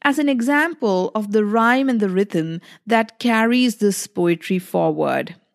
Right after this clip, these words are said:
It goes something like this. "Karak kari jan kari karkat,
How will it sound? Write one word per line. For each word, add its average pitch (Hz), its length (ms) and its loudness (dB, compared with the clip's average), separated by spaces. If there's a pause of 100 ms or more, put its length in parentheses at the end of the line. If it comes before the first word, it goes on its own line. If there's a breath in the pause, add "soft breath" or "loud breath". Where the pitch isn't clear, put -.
(120)
It 196 160 -2
goes 233 240 2
something 180 260 -4
like 160 220 -4
this. - 280 -12 (1200 soft breath)
"Karak 285 460 2 (200)
kari 202 340 2
jan 214 480 0 (120)
kari 196 640 0
karkat, 175 460 -2